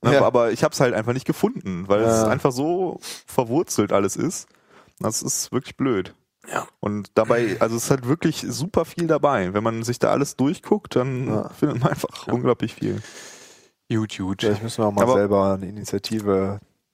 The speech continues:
Speaker 2: Document the Tor-Dings.
Speaker 1: Ja.
Speaker 3: Ja.
Speaker 1: Aber
Speaker 2: Dingsi.
Speaker 1: wo wir gerade bei, bei nicht gut dokumenti-, äh, nicht mehr gut maintainten Projekten sind, äh,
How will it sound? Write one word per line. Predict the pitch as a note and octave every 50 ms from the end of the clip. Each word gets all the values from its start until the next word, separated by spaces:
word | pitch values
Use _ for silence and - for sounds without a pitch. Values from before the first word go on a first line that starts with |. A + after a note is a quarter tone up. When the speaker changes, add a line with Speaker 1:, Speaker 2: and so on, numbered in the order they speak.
| _ _
Speaker 2:
Document | - A#2+ - - A#2+ A2+ A2 A2 A2 A2 -
the | - A2
Tor-Dings. | - - - A2+ A2 G#2+ G#2+ G#2+ - G#2 G2 F#2+ G2 G2 - - - _ _ _ -
Speaker 1:
Ja. | C3+ C#3 B2+ A#2 - - _
Speaker 3:
Ja. | - - - - - - - A2
Speaker 1:
Aber | A#2 A#2 B2 A2+
Speaker 2:
Dingsi. | G#2 G#2 G#2+
Speaker 1:
wo | A#2 B2 B2
wir | B2+ B2
gerade | A2+ - A2+ A#2 A#2
bei, | A2+ G#2+ G#2+ A2+
bei | A2 - A2+ A2 A2+
nicht | A2+ A#2 A#2+ B2+ - - _ -
gut | _ B2+ B2 B2
dokumenti-, | - A#2+ - C3+ B2 A#2+ A#2+ - - - -
äh, | B2 B2 A#2+ A2+
nicht | A#2+ C3 C3+ -
mehr | C3+ B2+ A#2+ A#2 A#2
gut | - - C#3 C#3 -
maintainten | C3 A#2 A2+ - C#3 B2 B2 C3 - - A#2+ A2+ A2+
Projekten | - - A2+ A2 A#2 - - D#3+ D#3+
sind, | D#3 D#3 E3+ F#3 G3 G#3 -
äh, | -